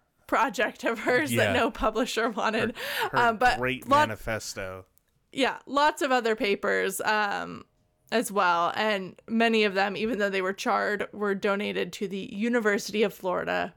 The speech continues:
Speaker 1: per Zora's wishes. So shout out to that deputy who
Speaker 2: Nice.
Speaker 1: was like,
Speaker 2: Who
Speaker 1: who was very
Speaker 2: saved.
Speaker 1: literate.
Speaker 2: Yeah.
Speaker 1: <laughs> So yeah, that's Zora Neale Hurston.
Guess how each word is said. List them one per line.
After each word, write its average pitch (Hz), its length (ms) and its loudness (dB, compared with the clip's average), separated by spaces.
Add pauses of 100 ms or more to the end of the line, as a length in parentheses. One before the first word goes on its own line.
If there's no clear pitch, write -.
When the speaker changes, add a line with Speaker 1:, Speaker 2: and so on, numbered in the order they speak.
Speaker 1:
per 202 280 -2
Zora's 180 540 -4
wishes. - 420 -8
So 185 280 0
shout 214 260 0
out 220 160 -2
to - 60 -14
that 185 200 -2
deputy 180 500 -2
who 196 260 0
Speaker 2:
Nice. - 200 -10 (220)
Speaker 1:
was - 240 0
like, - 480 -2 (240)
Speaker 2:
Who 120 140 -4
Speaker 1:
who 240 100 2
was 233 140 4
very 226 240 4
Speaker 2:
saved. 226 140 2
Speaker 1:
literate. 202 440 0
Speaker 2:
Yeah. 98 160 -2 (340)
Speaker 1:
<laughs> - 360 -20
So - 140 -8
yeah, 440 240 2 (440)
that's 262 240 -2
Zora 294 240 2
Neale 285 160 0
Hurston. 247 540 -2